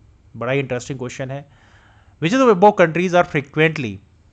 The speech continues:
mentioned in the media for their low birth rate or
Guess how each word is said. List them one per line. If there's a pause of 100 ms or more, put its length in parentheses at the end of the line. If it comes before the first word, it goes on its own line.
(180)
mentioned
in
the
media (160)
for
their (100)
low
birth
rate (440)
or